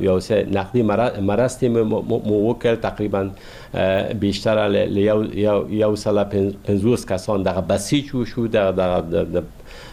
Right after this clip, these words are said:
اه، محلي هغه وسایلو سره چې هغوی، هغوی لا-، لاسرسی درلود، هغه عاجل کارونه یې وکړل، چې، چې، چې، اه، خالي، اه،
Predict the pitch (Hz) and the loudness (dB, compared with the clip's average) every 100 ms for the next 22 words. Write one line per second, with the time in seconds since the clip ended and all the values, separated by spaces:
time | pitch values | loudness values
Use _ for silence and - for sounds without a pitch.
0 | - 92 92 - 101 90 95 104 117 85 | -2 0 0 0 0 0 0 2 2 0
1 | - - - 107 110 98 117 113 117 117 | -4 -10 -4 -2 0 0 0 0 2 2
2 | 120 110 107 101 101 98 101 104 101 95 | 2 0 0 0 0 0 2 2 2 2
3 | 104 101 95 - 98 104 98 92 101 92 | 2 4 2 0 -6 0 0 2 0 0
4 | 135 135 127 127 143 139 - - - 131 | 2 2 2 2 2 0 -8 -12 -4 0
5 | 127 127 127 160 160 131 147 143 143 139 | 2 2 2 2 2 2 2 4 4 4
6 | - 101 87 - 101 - 110 - 123 92 | 2 -2 -2 -6 -6 -6 -6 0 0 0
7 | - 107 107 - - 110 120 117 - 117 | 0 2 2 -2 -2 0 2 2 0 -2
8 | - | -4